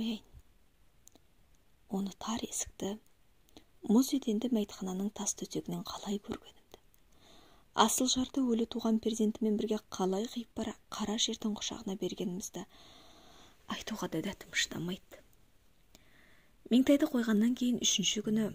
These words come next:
үйге жас орыс әйелі бас сұқты. «Сіз Есенов боласыз ба?» деп сұрады менен. «Иә, Есеновпын. Алдымен әйел сіздің қайғыңызға ортақпын», — деп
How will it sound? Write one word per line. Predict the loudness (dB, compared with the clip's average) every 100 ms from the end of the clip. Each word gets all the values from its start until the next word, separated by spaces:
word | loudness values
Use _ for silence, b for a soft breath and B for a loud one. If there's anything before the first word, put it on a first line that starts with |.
| -8 -20 _ -8 -2
үйге | 0 2 0 0
жас | -2 -2 -2 -4
орыс | -6 -6 -4 -4
әйелі | -2 -4 -6 -12 -20 -20 _ _
бас | -10 -8 -8
сұқты. | -12 -18 -20 _ _ _ _ _ _ _ _ _ _ _ _ _ _ _ _ _ _ _ -10
«Сіз | -6 -6 -8 -10 -18 -20 _ _ _ _ -2
Есенов | 2 2 0 -4
боласыз | -4 -4 -6 -8
ба?» | -10
деп | -10 -10
сұрады | -10 -10 -12 -18
менен. | -20 -20 _ _ _ _ _ _ _ _ _ -8
«Иә, | -4 -4 -6 -14 _ _ _ _ _ _ -8
Есеновпын. | -6 -4 -6 -10 -14 -14 -14 -16 _ _ _ B B B B B B B 2
Алдымен | 4 6 2 2
әйел | 2 0
сіздің | -2 -2 -2 0
қайғыңызға | -2 -2 -4 -4 -4
ортақпын», — | -4 -6 -8 -4 -4
деп | -2